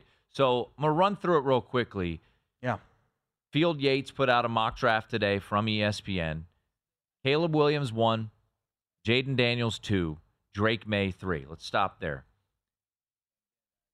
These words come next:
Speaker 1: I think this, the, I think the conversation really starts at two. Now, you could throw in, will the Bears trade out of one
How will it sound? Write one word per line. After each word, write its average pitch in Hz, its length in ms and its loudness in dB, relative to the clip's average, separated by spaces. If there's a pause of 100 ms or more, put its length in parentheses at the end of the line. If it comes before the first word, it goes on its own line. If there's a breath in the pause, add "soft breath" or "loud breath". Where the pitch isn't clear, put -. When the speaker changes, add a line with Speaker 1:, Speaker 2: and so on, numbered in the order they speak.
(380)
Speaker 1:
I 156 100 0
think 196 180 -2
this, 180 220 0
the, 160 300 -2
I 151 80 0
think 262 180 -2
the 202 80 2
conversation 139 760 0
really 101 200 2
starts 92 480 -2
at 90 180 -6
two. 80 260 -8
Now, 135 340 0
you 156 140 -6
could 170 200 -6
throw 160 260 4
in, 139 260 2
will 131 160 2
the 127 100 -4
Bears 123 380 0
trade 113 320 -2
out 107 220 2
of 90 140 -8
one 160 460 2